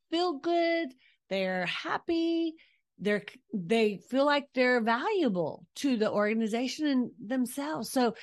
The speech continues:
it's just all the way around an incredible opportunity for you to invest in your team by you modeling and helping them to be more effe-,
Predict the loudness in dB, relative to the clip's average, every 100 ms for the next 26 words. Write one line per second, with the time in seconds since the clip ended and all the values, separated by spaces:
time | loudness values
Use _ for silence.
0 | -16 -10 -2 0 -2 -2 -2 -2 -6 -6
1 | -2 2 4 4 4 2 2 4 4 2
2 | 0 -2 0 0 -2 -2 -6 -2 0 0
3 | -2 -6 -14 -4 -2 0 0 0 0 -4
4 | -4 -10 -6 -4 -2 -2 -2 -2 -6 -10
5 | -20 -20 _ _ -2 0 -2 -4 -4 0
6 | 2 0 -4 -2 2 2 2 -2 -4 -2
7 | 0 0 -2 -6 -6 -6 -4 -2 -2 0
8 | 0 -2 -2 -2 -4 -4 -6 -6 -6 -6
9 | -8 -6 -4 -4 -4 -6 -4 -4 -4 -6
10 | -6 -6 -8